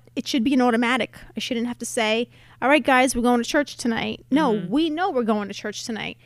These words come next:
Speaker 1: And if you choose to come, that's great. Make me happy. If you don't, that's on your conscience at this point, not mine.
Speaker 2: Yeah.
Speaker 1: You gotta answer to God one day. <laughs>
Speaker 2: <laughs> True. It's interesting you brought up Christmas 'cause my brother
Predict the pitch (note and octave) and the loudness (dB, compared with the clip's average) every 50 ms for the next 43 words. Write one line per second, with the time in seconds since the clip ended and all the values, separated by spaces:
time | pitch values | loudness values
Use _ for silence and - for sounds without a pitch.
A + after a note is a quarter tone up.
0 | _ - - - - _ _ - A#3 A3+ A3 - - - A#3+ G#3+ - - C#4+ C#4+ | _ -20 -20 -20 -20 _ _ -6 -4 -2 -2 -2 -2 -4 -6 -4 0 2 2 2
1 | C#4 - - - - - C#4 C4 B3+ C4+ E4 F#4+ G4 D#4+ - - A3+ - - - | 2 -2 -6 -10 -6 -2 0 2 2 2 0 -2 -4 -4 -4 -6 -6 -6 -8 -12
2 | - - - - B3+ A#3 A#3 C#4 C#4+ - - - - B3 A#3 G#3+ A3 - C4 B3 | -12 -12 -4 -2 2 2 2 2 0 -6 -12 -12 -4 -2 -2 -2 0 2 0 2
3 | A#3 A#3 G3+ G3+ - - C4 C4+ D4 E4 E4+ - - - - - - _ _ _ | 2 2 0 -2 -4 -4 -4 -4 -2 -2 -4 -4 -8 -16 -20 -20 -20 _ _ _
4 | _ - C4 B3 - A#3+ B3+ C#4 A3 - C#4 B3 C4 D#4 F4 - - D4+ D#4 - | _ -2 -2 -2 -2 -2 -2 -2 0 2 2 2 2 0 -2 -4 -2 -4 -4 -2
5 | - F4+ F4 D#4 D4+ F4+ G4+ - E4+ D4 A#3+ G#3 - G#3+ G#3 - G3 - F#3+ G3 | -2 -2 -2 0 -2 -4 -4 -2 -2 -2 -2 -2 -4 -6 -6 -6 -6 -6 -6 -8
6 | - - A3 G3 - - - A3 A3 A3 G3 E3 - G#3 - - - - - _ | -6 -4 -6 -6 -6 -6 -8 -6 -6 -6 -6 -4 -6 -6 -8 -10 -18 -20 -20 _
7 | _ _ F#3+ F3+ E3 D#3 D#3 - - - A#3 B3 C#4+ B3 D#4 D4 D4 C4 C4 C4 | _ _ -6 -6 -6 -6 -8 -10 -10 -2 0 0 2 4 2 2 2 0 -2 -4
8 | C4+ - C4+ - - C4+ B3 A3+ G#3 G#3+ G#3 G#3 G3 F#3 F3 - - F#3+ - - | -4 -6 -8 -6 -6 -4 -2 0 0 0 -2 -4 -4 -6 -6 -6 -8 -8 -10 -12
9 | _ - D4+ - - - - - - - A3+ G3+ F#3+ - - - - - _ _ | _ -4 -4 -4 2 2 2 2 2 -4 -8 -8 -6 -10 -14 -18 -20 -20 _ _
10 | - - G#3+ A3+ G#3 - _ _ - - _ - - - G3+ G3 - G3+ G3 F3 | -10 -10 -8 -8 -10 -12 _ _ -20 -20 _ -20 -12 -8 -4 -2 0 0 0 0
11 | F#3+ G3 F#3 F3 - - - E3+ F3+ E3 F3 D#3+ D3+ D3+ C#3 - - - F#3 E3 | -4 -4 -6 -6 -10 -12 -8 -8 -6 -4 -2 -2 -2 -4 -6 -8 -4 -4 -4 -4
12 | - F3 D#3+ - - - E3 E3 D#3 - - - - - _ _ _ _ _ _ | -4 -8 -10 -8 -6 -6 -6 -6 -6 -8 -12 -16 -18 -20 _ _ _ _ _ _
13 | - F#3 F3+ F3 E3+ D#3+ D#3+ D#3 E3+ F3 F3+ F3+ F3+ F3 E3+ E3+ E3 E3 D#3+ | -4 0 2 2 2 2 0 0 0 0 2 2 2 2 2 2 2 0 -2